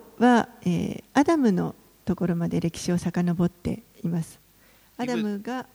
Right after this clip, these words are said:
Speaker 1: えー、アダムは最初に完璧に作られました。
Speaker 2: He was created to, to live forever. There was no death until he disobeyed God.
Speaker 1: 永遠に生きるように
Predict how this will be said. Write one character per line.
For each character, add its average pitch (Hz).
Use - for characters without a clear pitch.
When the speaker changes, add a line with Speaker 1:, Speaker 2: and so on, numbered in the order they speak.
Speaker 1:
え -
ー、 -
ア 277
ダ 285
ム 220
は 180
最 233
初 226
に 233
完 277
璧 294
に 302
作 -
ら 180
れ 165
ま 165
し -
た。 -
Speaker 2:
He 123
was 135
created 147
to, 113
to 127
live 127
forever. 123
There 117
was 117
no 127
death 104
until 107
he 104
disobeyed 95
God. 98
Speaker 1:
永 262
遠 302
に 320
生 240
き 311
る 302
よ 254
う 220
に 254